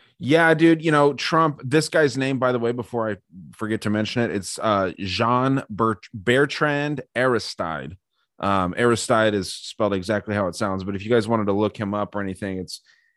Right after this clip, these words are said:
he's a weird, weird dude, and, uh, he ended up fleeing to Venezuela after this whole, like, controversy broke. Um, but, uh, yeah, the, uh, the Trumps, uh, what was her name? Ivana,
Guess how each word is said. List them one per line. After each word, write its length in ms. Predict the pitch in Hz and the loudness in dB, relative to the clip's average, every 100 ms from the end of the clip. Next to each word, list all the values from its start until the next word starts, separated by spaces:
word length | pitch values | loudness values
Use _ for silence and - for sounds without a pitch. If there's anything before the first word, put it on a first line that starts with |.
| _ | _
he's 320 | 120 151 151 | 2 4 6
a 100 | 151 | 6
weird, 480 | 120 127 135 135 127 | 6 6 6 6 4
weird 360 | 117 123 120 104 | 2 4 4 2
dude, 380 | 117 110 98 | 2 2 0
and, 280 | - 107 104 | -4 -6 -4
uh, 140 | 98 98 | -4 -4
he 160 | 120 | -2
ended 160 | 127 113 | 0 -2
up 100 | 101 | -4
fleeing 340 | - 117 113 | -6 -4 -4
to 120 | 110 98 | -4 -4
Venezuela 720 | 107 98 - 110 107 95 78 | -4 -4 -6 -4 -2 -4 -6
after 300 | 92 - 98 | -8 -6 -6
this 160 | 90 | -6
whole, 340 | - 107 98 95 | -2 0 0 0
like, 160 | 87 | -4
controversy 580 | - 101 101 104 107 107 | -4 -6 -4 -2 0 0
broke. 380 | 92 104 123 - _ _ _ _ _ | 0 2 2 0 _ _ _ _ _
Um, 380 | 104 110 98 90 | -2 0 0 -2
but, 420 | 87 143 135 117 _ _ _ _ _ _ _ | 0 2 2 0 _ _ _ _ _ _ _
uh, 540 | 113 113 104 98 90 - | -2 0 0 0 -4 -8
yeah, 320 | 104 147 135 101 | 0 2 2 0
the, 320 | 101 131 135 | -4 -2 0
uh, 220 | 127 117 104 | 2 0 -2
the 120 | 113 | -6
Trumps, 640 | - 143 190 247 165 - - | -8 -6 -4 -6 -8 -14 -4
uh, 420 | 117 107 95 85 | 0 0 0 -4
what 200 | 71 131 | -4 -4
was 120 | 143 117 | -2 -2
her 100 | 113 | -2
name? 240 | 98 95 | -2 -4
Ivana, 640 | 101 90 123 151 107 90 | -6 0 2 2 0 -6